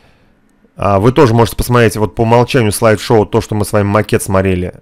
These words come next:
Но эти у нас дублируются настройки. А вот ширина картинки, высота по умолчанию у нас стоит здесь. Это глобально можно изменить здесь. Соответственно, а, ширина эскиза, а, видимые картинки, м-,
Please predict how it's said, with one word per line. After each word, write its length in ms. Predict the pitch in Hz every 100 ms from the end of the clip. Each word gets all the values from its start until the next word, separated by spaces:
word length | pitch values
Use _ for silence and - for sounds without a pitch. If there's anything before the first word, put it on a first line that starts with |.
| -
Но 140 | 104 107
эти 300 | 110 98 -
у 20 |
нас 140 | 87 85
дублируются 560 | 107 110 147 180 -
настройки. 680 | 175 180 185 180 160 160 147 - _ - - - - _ _ _ _ _ _ -
А 140 | 104
вот 160 | 117 -
ширина 380 | - 143 156 147
картинки, 420 | 131 120 135 123
высота 440 | 120 165 156 208
по 80 | 165
умолчанию 640 | 135 127 123 - 175 151
у 40 | 117
нас 180 | 127 131
стоит 300 | 127 123 110
здесь. 380 | 113 95 - -
Это 240 | 104 98
глобально 460 | 107 110 120 151 135
можно 320 | 113 123 110
изменить 340 | 101 104 110 101
здесь. 400 | 95 90 82 _ _ _ _ _ _ _ _ _ _ _ _ _ _ -
Соответственно, 800 | - 113 120 131 110 120 104 101
а, 320 | - 98 95
ширина 580 | - 120 113 120 110 101
эскиза, 800 | - - 110 92 95 - - -
а, 220 | - 98
видимые 440 | 101 117 107 104 -
картинки, 800 | 104 92 110 104 95 - 92 90 - - - _
м-, 80 | -